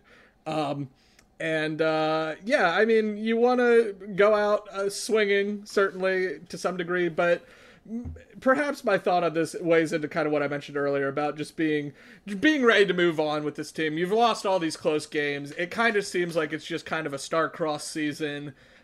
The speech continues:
Uh, just get it over with, re-, get healthy, regroup, and attack twenty twenty-two, 'cause as Tim said, I think this still is a good, <laughs> if, if people can get healthy, I think the, the franchise is still actually in a decent place.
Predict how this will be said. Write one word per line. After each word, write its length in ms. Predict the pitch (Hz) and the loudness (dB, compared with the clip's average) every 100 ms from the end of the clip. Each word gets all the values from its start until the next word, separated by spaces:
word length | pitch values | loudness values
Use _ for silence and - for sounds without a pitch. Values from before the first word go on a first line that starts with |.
| _ _ - | _ _ -18
Uh, 320 | - 160 156 | -10 -4 -4
just 280 | 170 202 254 | -4 -6 0
get 120 | 254 | 4
it 60 | 214 | 8
over 240 | 190 180 | 6 6
with, 300 | 175 170 - | 4 4 2
re-, 260 | 175 196 185 180 165 185 | 0 0 0 -6 -12 4
get 200 | 226 226 | 6 6
healthy, 560 | 214 208 202 185 175 - - - | 4 2 2 0 0 -4 -18 -6
regroup, 680 | 175 202 175 175 170 160 - - | 2 2 2 4 4 4 0 -6
and 180 | 160 | -4
attack 380 | 151 - 180 175 | -2 0 0 0
twenty 300 | - 196 175 | 0 0 0
twenty-two, 520 | 175 170 160 - 147 | 0 -2 -2 -4 -4
'cause 220 | 143 160 165 | -2 -2 -2
as 140 | 160 | 0
Tim 180 | - 220 | 0 0
said, 220 | 208 180 | 2 2
I 100 | 165 | 2
think 240 | 156 226 | 2 0
this 180 | 208 190 | 2 -2
still 360 | - - 202 190 | -4 0 2 2
is 140 | 180 | 0
a 40 | 165 | 0
good, 320 | 170 156 - 151 - _ - | 0 0 -4 -12 -14 _ -20
<laughs> 340 | - - 202 | -20 -20 -6
if, 960 | 180 175 196 208 202 190 165 214 208 208 | -4 -4 -2 -4 -2 -8 2 2 2 0
if 160 | 202 202 | 0 2
people 300 | 277 311 285 | 2 2 0
can 460 | - 214 214 202 175 _ 190 | 4 4 2 -2 -10 _ 2
get 220 | 190 165 | 4 4
healthy, 320 | 170 147 151 | -2 -4 -6
I 100 | 151 | -4
think 240 | 185 202 | -2 -2
the, 180 | - 170 - | -4 -10 -6
the 160 | 165 | -4
franchise 460 | 156 196 180 180 160 | -2 -2 0 -2 -4
is 100 | 151 | -6
still 240 | - 180 | -4 -2
actually 340 | 160 151 - 147 | -2 -6 -6 -6
in 60 | |
a 60 | 139 | -6
decent 340 | 135 131 131 | -10 -14 -16
place. 400 | - 131 123 - | -18 -16 -16 -16